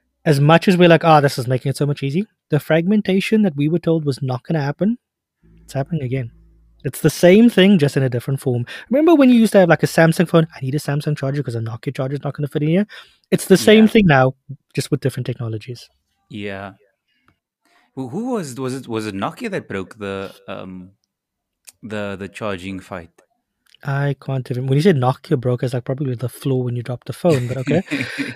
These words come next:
Speaker 2: So
Speaker 1: Um,
Speaker 2: I, I remember, s-, I, I, well, I think it was the Swedish government that told Nokia to stop that nonsense and have one,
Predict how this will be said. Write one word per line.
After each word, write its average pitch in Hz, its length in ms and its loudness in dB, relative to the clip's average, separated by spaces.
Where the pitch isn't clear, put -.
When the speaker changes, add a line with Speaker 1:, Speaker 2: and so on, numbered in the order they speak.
Speaker 2:
So - 140 0
Speaker 1:
Um, 156 400 8
Speaker 2:
I, - 160 0
I 175 120 -4
remember, 208 220 -4
s-, - 100 -8
I, - 200 -4
I, - 260 -8
well, 151 100 -6
I 151 80 -4
think 214 180 -8
it 208 60 -8
was 190 140 -6
the 165 80 -10
Swedish 180 360 -8
government 120 440 -6
that 104 180 -12
told 117 220 -10
Nokia 95 320 -12
to 110 80 -18
stop - 280 -14
that 98 140 -10
nonsense 92 400 -16
and 95 220 -12
have 92 280 -12
one, 101 520 -10